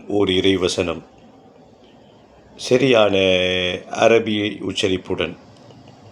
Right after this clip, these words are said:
அந்த வசனத்தினுடைய மொழிபெயர்ப்பையும் சேர்த்து இனிய ஒரு காலக்கலவையாக வெறும் இரண்டு நிமிடத்தில் உங்கள் சிந்தனைக்கு, உங்கள் பார்வைக்கு, உங்கள் கவனத்திற்கு நீங்கள் உள்வாங்கிக் கொண்டு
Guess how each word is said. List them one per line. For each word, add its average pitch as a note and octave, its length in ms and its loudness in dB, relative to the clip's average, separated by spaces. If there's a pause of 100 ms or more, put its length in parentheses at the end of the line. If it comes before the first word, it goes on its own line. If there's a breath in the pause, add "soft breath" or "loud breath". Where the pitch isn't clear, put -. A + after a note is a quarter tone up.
(360 loud breath)
அந்த A2+ 200 2
வசனத்தினுடைய A2 840 0 (300)
மொழிபெயர்ப்பையும் G#2+ 840 2
சேர்த்து B2+ 500 0 (120)
இனிய G2+ 320 0
ஒரு F2+ 140 2
காலக்கலவையாக F2+ 1120 -2
வெறும் A2 520 2
இரண்டு F#2 380 0
நிமிடத்தில் F2+ 680 -2
உங்கள் F2+ 320 -6
சிந்தனைக்கு, G2+ 640 0 (140)
உங்கள் F#2+ 280 -2
பார்வைக்கு, A#2+ 580 -2 (120)
உங்கள் F#2+ 220 0
கவனத்திற்கு F2+ 720 -2 (640 loud breath)
நீங்கள் A2 260 2
உள்வாங்கிக் B2 600 0
கொண்டு F#2+ 280 -4